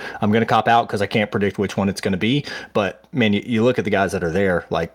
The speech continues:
A J Dillon, you look at Madison, you look at Khalil Herbert, who stepped in last year. Um, and I think Jamal Williams, you know, if Swift goes down and Williams stays healthy, uh, he would have had a huge year last year as well.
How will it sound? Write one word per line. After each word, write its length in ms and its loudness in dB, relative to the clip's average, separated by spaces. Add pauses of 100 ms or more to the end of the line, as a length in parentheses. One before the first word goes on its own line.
(120)
A 140 2
J 140 4
Dillon, 440 0 (220)
you 80 0
look 160 2
at 100 -2
Madison, 560 0 (300)
you 180 2
look 160 0
at 100 -2
Khalil 300 0
Herbert, 340 0
who 120 -4
stepped 260 -2
in 140 -2
last 280 0
year. 260 0 (220)
Um, 360 0
and 100 -2
I 60 -2
think 180 -2
Jamal 300 0
Williams, 520 0
you 80 -2
know, 120 2
if 80 -6
Swift 200 -2
goes 180 0
down 220 2
and 120 -6
Williams 360 0
stays 240 -2
healthy, 380 -4 (260)
uh, 220 2
he 160 -4
would 140 2
have 40 -10
had 140 0
a 60 -2
huge 280 -2
year 140 2
last 260 0
year 140 0
as 100 -4
well. 300 0